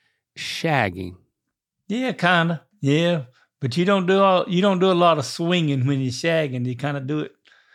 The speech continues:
Speaker 2: <coughs> close up with one another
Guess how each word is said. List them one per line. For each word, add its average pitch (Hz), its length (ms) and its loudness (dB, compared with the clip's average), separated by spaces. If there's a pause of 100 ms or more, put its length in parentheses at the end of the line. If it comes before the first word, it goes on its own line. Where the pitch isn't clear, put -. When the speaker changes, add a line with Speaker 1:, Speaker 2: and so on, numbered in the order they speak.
(520)
Speaker 2:
<coughs> 320 480 2 (640)
close 185 380 4
up 190 240 2
with 226 80 -6
one 165 240 0
another 151 400 0